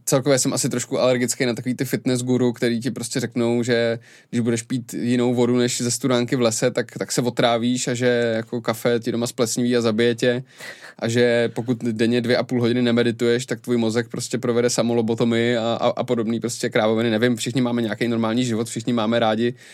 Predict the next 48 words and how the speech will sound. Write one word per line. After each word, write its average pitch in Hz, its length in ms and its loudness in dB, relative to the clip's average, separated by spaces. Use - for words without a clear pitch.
prostě - 260 -4
nějaký 117 220 0
věci, 123 220 2
které 120 160 -2
možná 117 200 0
nezapadají 123 460 2
úplně 123 340 2
do 123 260 2
jako 131 220 -4
zdravého 123 300 2
životního 120 380 0
stylu, 117 340 0
ale 120 100 2
dát 107 200 -2
si 123 100 -2
jednou 117 200 0
za 113 80 -2
čas 123 220 -4
je, 113 240 0
si 117 80 -2
myslím, 110 300 -2
úplně 117 180 0
v 117 40 -6
pohodě. 104 320 -4
A 135 60 -10
s - 40 -6
Petrem 165 280 4
Růžičkou 156 340 2
jsem 147 120 2
na 143 80 2
tohle 147 160 2
téma 143 240 2
kdysi 135 280 0
vedl 135 200 2
takovou 135 400 0
docela, 135 340 2
docela 127 240 0
zajímavou 135 280 2
debatu. 131 340 2
On 123 80 0
si - 60 -6
taky 127 180 -2
vyzkoušel 127 420 0
poměrně 131 340 0
dost 123 220 -2
jako 127 160 -2
striktních 135 400 -2
diet. 123 260 0